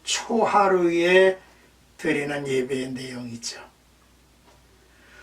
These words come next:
또 매월 초하룻날, 첫날에 바칠 제물은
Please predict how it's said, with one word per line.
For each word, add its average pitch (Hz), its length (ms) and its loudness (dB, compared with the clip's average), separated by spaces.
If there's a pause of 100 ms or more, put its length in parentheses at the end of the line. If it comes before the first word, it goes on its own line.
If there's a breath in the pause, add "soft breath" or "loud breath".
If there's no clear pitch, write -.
(280 soft breath)
또 196 220 8
매월 190 480 8
초하룻날, 170 1300 0
첫날에 170 560 2
바칠 180 580 4
제물은 156 640 0